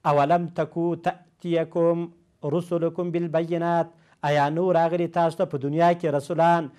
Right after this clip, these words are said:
چې تاسو ته واضح دلایل بیانول؟ آیا دا تاسو ته نو راغلي؟ تاسو ته پیغمبران نو راغلي چې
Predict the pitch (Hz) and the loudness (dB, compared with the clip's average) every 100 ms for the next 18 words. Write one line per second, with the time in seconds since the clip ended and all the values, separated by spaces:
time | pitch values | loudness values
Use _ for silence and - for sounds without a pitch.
0 | _ - - 160 170 170 156 143 143 175 | _ -20 -4 0 0 0 0 2 0 -2
1 | 156 156 165 180 160 165 170 170 175 175 | -4 0 2 0 2 2 2 2 2 -2
2 | _ 160 175 190 185 196 185 196 233 190 | _ -4 -2 -2 0 -2 -2 0 4 4
3 | 143 151 165 _ _ _ - 196 185 180 | 2 -2 -10 _ _ _ 0 0 2 0
4 | 175 165 180 202 214 233 247 226 208 202 | 0 -2 0 2 2 2 2 4 2 -4
5 | - | -2